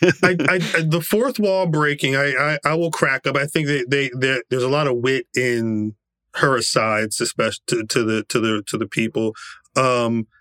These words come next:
Speaker 1: and I think there are moments that are genuinely funny, but I think it's n-, it's not the stuff in The Office. I think the humor that they're trying to build with, uh, with, with her, her, her friend, is it Jill? And, and the pu-,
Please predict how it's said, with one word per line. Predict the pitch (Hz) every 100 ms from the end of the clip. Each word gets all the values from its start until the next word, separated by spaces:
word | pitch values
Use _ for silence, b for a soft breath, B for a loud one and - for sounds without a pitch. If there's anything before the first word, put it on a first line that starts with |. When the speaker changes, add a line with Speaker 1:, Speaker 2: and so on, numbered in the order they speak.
| b
Speaker 1:
and | 185 190
I |
think | 165 226 220
there | 202 190
are | 143 151 175
moments | 180 185 185
that | 185 175
are |
genuinely | 156 180 180 185 185 180
funny, | 165 180 175 170
but | 147
I | 135 139
think | - 165 160 147 - - _ _ _ _ _ _ _ _ _ _ _ _ _ _ _ -
it's | 151 - -
n-, | 156 151
it's | 151 151
not | 156 160 170 -
the | 147 135 139
stuff | - 180 165 -
in | 156
The | 151 -
Office. | 139 151 165 156
I | 143
think | 151 139
the | 123
humor | - 151 147
that | 135 131
they're | 127
trying | 123 139 131
to | 127
build | 113 123 123 117
with, | 120 117
uh, | 120 113 110 110 B B -
with, | 123 110 -
with | 123 117
her, | 127 110
her, | 107 117
her | 113
friend, | 110 131 123 113
is | 107
it | 101
Jill? | - 143 151 147
And, | 127 117
and | 110 117
the | 107
pu-, | - 139